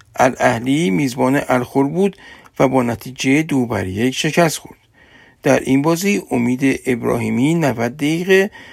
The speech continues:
در ترکیب الاهلی حضور داشت، اما نتوانست مانع شکست تیمش شود. همچنین العربی میهمان القرافه بود و این بازی با تساوی یک یک به پایان رسید.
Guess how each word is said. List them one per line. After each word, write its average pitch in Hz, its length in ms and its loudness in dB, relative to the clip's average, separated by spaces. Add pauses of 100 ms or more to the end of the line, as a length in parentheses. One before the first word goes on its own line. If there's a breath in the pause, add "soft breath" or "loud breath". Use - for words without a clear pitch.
(160 loud breath)
در 139 120 4
ترکیب 127 420 -4 (240)
الاهلی 123 380 0
حضور 127 360 0
داشت، 170 320 2 (320 loud breath)
اما 139 340 4
نتوانست 170 720 0
مانع 123 380 -2
شکست 123 520 -6
تیمش 151 500 -2
شود. - 220 -18 (720 loud breath)
همچنین 143 600 2 (100)
العربی 127 600 0
میهمان 127 580 0
القرافه 123 580 0
بود 185 260 0 (380 loud breath)
و 131 120 -2
این 165 180 2
بازی 143 360 2
با 170 160 0
تساوی 117 500 -4
یک 127 440 -6
یک 127 220 -4
به 165 80 -4
پایان 175 440 4
رسید. - 300 -14